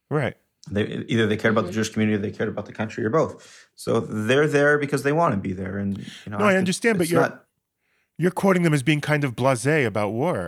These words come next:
Speaker 1: and they must be nervous. And today they must
Speaker 2: Probably
Speaker 1: be
Speaker 2: more
Speaker 1: really
Speaker 2: ner-, more
Speaker 1: nervous.
Speaker 2: nervous this week.
Speaker 1: Yeah.
Speaker 2: Yes. Uh, at the time, they, you know, they really didn't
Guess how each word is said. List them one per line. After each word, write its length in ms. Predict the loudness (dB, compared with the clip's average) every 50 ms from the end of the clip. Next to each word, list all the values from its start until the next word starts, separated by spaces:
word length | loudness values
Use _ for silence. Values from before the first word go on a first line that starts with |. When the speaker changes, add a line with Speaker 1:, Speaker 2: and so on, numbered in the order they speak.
| -6 -6
Speaker 1:
and 340 | -6 -8 -6 -8 -8 -4 -2
they 120 | 0 0
must 320 | 2 2 2 0 0 -2 -4
be 100 | -4 -2
nervous. 500 | 0 -2 -2 -2 -6 -12 -16 -20 -20 -20 _ _ _ _ _ _ _ _ _ _ _ _ _ _ _ _ _ _ _ _ _ _ _ _ _ _ _ _ _ _ _ _ -8
And 120 | -6 -4 0
today 220 | 2 4 4 4
they 100 | 4 4
must 120 | 4 4 4
Speaker 2:
Probably 120 | 4 4
Speaker 1:
be 20 | 6
Speaker 2:
more 60 | 6 6
Speaker 1:
really 200 | 6 4 4 4
Speaker 2:
ner-, 60 | 4
more 120 | 4 4
Speaker 1:
nervous. 320 | 4 4 4 4 2 0 0
Speaker 2:
nervous 60 | 0
this 180 | 0 0 2 2
week. 340 | 0 0 0 -4 -12 -14 _
Speaker 1:
Yeah. 280 | 2 4 4 4 2 0 -6 -16 _ -2
Speaker 2:
Yes. 380 | 0 0 0 -2 -6 -12 -4 2
Uh, 320 | 4 4 4 4 2 0 0 0
at 120 | 0 0
the 80 | 0 0
time, 420 | 0 0 0 0 -4 -8 -10 -14 _ -10
they, 240 | -6 -6 -2 0 0
you 200 | -2 -2 -4 -10 _ _ _ _ _ -4
know, 260 | -4 -4 -4 -6 -8 -4
they 140 | -2 -2 0
really 340 | 2 2 2 4 2 2
didn't 420 | 0 0 0 0 2 0 0 -2